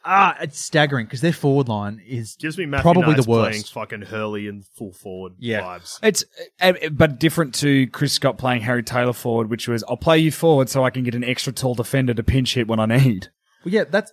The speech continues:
Speaker 1: they had a reason. Buckley doesn't seem to have a reason. Like,
Speaker 3: No.
Speaker 1: I, I
Speaker 3: Hey,
Speaker 1: scratch my head.
Speaker 3: guess, guess
Speaker 1: I
Speaker 3: what
Speaker 1: can't
Speaker 3: his
Speaker 1: believe
Speaker 3: chance
Speaker 1: he got a two-year extension.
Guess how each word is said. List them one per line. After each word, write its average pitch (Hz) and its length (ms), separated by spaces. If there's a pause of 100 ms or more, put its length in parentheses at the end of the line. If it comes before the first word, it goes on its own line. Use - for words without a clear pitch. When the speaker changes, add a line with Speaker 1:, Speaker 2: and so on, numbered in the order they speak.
Speaker 1:
they 190 220
had 185 120
a 131 60
reason. 147 500
Buckley 247 260
doesn't 247 220
seem 175 200
to 143 80
have 120 80
a 117 60
reason. 139 440 (340)
Like, 151 160
Speaker 3:
No. 143 220 (920)
Speaker 1:
I, 254 180 (260)
I 170 180
Speaker 3:
Hey, 156 60
Speaker 1:
scratch - 280
my 277 120
head. 214 100
Speaker 3:
guess, 208 240 (240)
guess 214 180
Speaker 1:
I 214 60
Speaker 3:
what 196 60
Speaker 1:
can't - 20
Speaker 3:
his 165 120
Speaker 1:
believe 330 100
Speaker 3:
chance 277 260
Speaker 1:
he 262 60
got 247 160
a 214 80
two-year 226 340
extension. 175 560